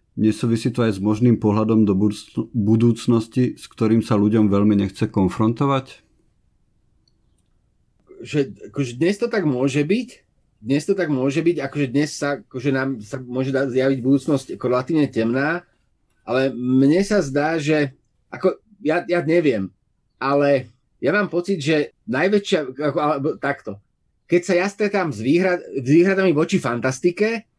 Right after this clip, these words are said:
Speaker 2: tak sú to výhrady tak-, toho typu, že ale to nie je naozaj. Že to vlastne nepredstiera realizmus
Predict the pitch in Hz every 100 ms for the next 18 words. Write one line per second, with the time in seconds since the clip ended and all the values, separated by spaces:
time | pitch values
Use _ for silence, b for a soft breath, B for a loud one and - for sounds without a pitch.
0 | _ _ - 151 160 202 196 185 120 117
1 | 160 180 180 180 175 143 156 135 165 180
2 | 175 170 170 175 143 160 151 - _ _
3 | _ _ 151 165 175 175 175 160 160 143
4 | 104 - _ _ _ _ _ _ _ _
5 | _ _ _ 117 156 - 180 160 160 185
6 | 175 196 220 196 - 170 160 160 170 160
7 | 135 104 147 160 139